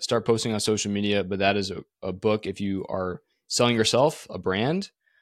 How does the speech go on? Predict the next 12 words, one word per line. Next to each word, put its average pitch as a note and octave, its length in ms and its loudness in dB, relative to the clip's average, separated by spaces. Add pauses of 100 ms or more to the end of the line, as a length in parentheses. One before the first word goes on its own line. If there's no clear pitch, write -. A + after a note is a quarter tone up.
(120)
which - 420 -4 (200)
we G2+ 120 -4
all F#2+ 200 2
are A2 220 4
if B2+ 160 -2
we're G2 100 0
in F#2+ 80 0
the F#2+ 80 -4
space A2+ 300 0
and G2 100 -2
raising G2 240 0
capital, D3 520 -2